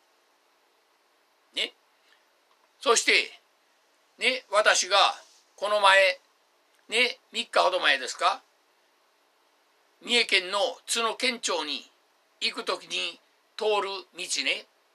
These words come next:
西名阪の中瀬というところでね、降りて、百六十三号線、国道百六十三号線を、ね、長野峠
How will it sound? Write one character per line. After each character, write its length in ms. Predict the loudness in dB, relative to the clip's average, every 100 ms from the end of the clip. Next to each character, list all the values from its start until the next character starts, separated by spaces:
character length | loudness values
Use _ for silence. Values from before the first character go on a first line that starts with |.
| _ _ _ _ _ _ -2
西 260 | 2 2
名 220 | 4 2 0
阪 220 | -2 -2
の 60 | -4 -6 -12 _ _ 2
中 340 | 4 6 2
瀬 260 | 2 0 -2 _ _
と 160 | -4 -4
い 160 | -4 -6
う 40 |
と 100 | -6
こ 140 | -4
ろ 120 | -4 -2
で 100 | 0
ね、 220 | 0 -2
降 120 | -6
り 80 | -8
て、 240 | -8 -14 -14 _ _ -2
百 340 | 0 0 -2
六 260 | -6 -6 -8
十 240 | -8 -6
三 340 | 0 0 0
号 180 | -4 -4
線、 280 | -4 -6 -8
国 260 | -14 -14 -10
道 180 | -6 -4
百 280 | -4 -6 -8
六 240 | -12 -12
十 200 | -10 -10
三 300 | -2 -2 -2
号 160 | -4 -4
線 320 | -6 -10 -6
を、 200 | -4 -6 -12 _ _ _ _
ね、 300 | 0 0 0 _ _ _ _ _ _ _ _ _ _ _ _ _ _ _ _ _ _ _
長 260 | 4 6 6
野 140 | 6
峠 440 | 0 -2 -2 -4